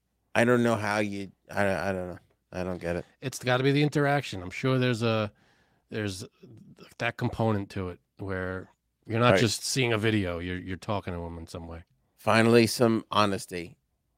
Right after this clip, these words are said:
Speaker 1: from Paige. "Yes, I'd think of it. If I was younger, I would. Here's Bird. I've seriously considered it, especially after losing a major, major source of income last week."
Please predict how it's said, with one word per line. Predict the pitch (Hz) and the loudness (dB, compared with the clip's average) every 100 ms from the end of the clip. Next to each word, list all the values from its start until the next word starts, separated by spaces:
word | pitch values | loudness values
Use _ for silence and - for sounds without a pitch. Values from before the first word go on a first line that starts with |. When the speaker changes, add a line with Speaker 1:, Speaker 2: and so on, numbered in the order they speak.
| _ _ | _ _
Speaker 1:
from | - 104 | -2 -2
Paige. | 113 92 69 - | 0 -2 -4 -14
"Yes, | 104 120 120 - - - | 2 6 6 4 -6 0
I'd | 107 98 | 0 4
think | 123 117 | 4 6
of | 120 104 | 8 10
it. | 113 107 - _ | 8 8 0 _
If | 107 - | 2 8
I | 110 | 8
was | 107 104 104 | 8 4 4
younger, | 104 107 107 107 - | 4 6 8 8 8
I | 98 101 | 8 8
would. | 101 101 87 76 - _ _ _ _ | 8 6 4 2 -8 _ _ _ _
Here's | 104 113 113 92 | 6 6 6 4
Bird. | 101 101 92 80 - | 4 6 4 -2 -2
I've | 101 98 | -2 -2
seriously | - 104 113 107 131 | -4 2 2 4 0
considered | - 127 - 151 131 | 2 0 4 4 4
it, | 110 107 | 2 0
especially | 98 - 110 107 110 | -6 -2 0 0 0
after | 104 110 | 0 0
losing | 110 117 110 107 | 2 4 4 2
a | |
major, | 104 110 107 95 - _ - - | 4 4 2 -2 -8 _ -20 -2
major | 117 113 113 | 2 2 2
source | - 104 | -2 -2
of | 101 | 0
income | 110 98 92 95 - _ _ _ _ | 0 2 2 2 -4 _ _ _ _
last | 95 95 92 - | 0 2 0 -8
week." | 87 - | -14 -14